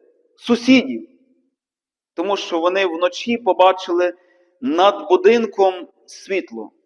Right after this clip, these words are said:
і здогадувались про пологи Анни. Оскільки вона була довго неплідною, та, то це вважалось великою ласкою Божою.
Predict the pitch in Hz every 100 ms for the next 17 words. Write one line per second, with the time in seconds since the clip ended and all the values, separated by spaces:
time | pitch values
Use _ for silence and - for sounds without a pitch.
0 | _ _ _ _ 180 202 160 151 185 180
1 | 139 127 123 _ _ _ _ _ 151 147
2 | - 139 139 180 196 214 226 _ _ _
3 | _ _ _ _ _ _ _ _ _ -
4 | 127 117 107 101 _ _ _ _ _ _
5 | _ _ _ _ _ _ _ - - 269
6 | 254 226 208 214 214 208 190 - _ _
7 | _ 151 175 175 220 214 208 208 208 220
8 | 277 226 175 131 - _ _ _ _ -
9 | 95 - 131 208 196 156 151 175 190 180
10 | 170 - _ _ _ _ _ 120 - 170
11 | 233 - 254 254 269 _ _ _ _ _
12 | _ _ 120 165 185 - 185 185 190 -
13 | _ _ _ _ _ _ 117 131 120 104
14 | 104